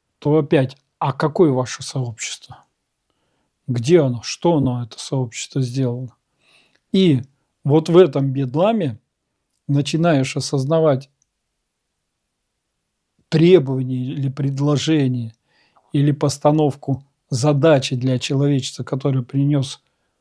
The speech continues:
Господь Иисус Христос: "Возлюбите всех". Так она звучит. Получается настолько сложные требования, что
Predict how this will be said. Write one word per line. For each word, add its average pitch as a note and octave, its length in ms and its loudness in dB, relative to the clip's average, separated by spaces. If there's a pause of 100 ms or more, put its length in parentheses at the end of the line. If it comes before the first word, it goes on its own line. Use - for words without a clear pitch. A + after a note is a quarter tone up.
(360)
Господь D3 440 0
Иисус C#3 300 -2
Христос: D3 640 0 (1500)
"Возлюбите C#3+ 800 2
всех". - 540 -2 (1040)
Так E3+ 220 0
она C3+ 180 2
звучит. C3+ 520 -4 (1600)
Получается E3 640 2
настолько D#3+ 720 0
сложные C3+ 720 0
требования, A#2+ 840 -6 (760)
что C#3+ 640 0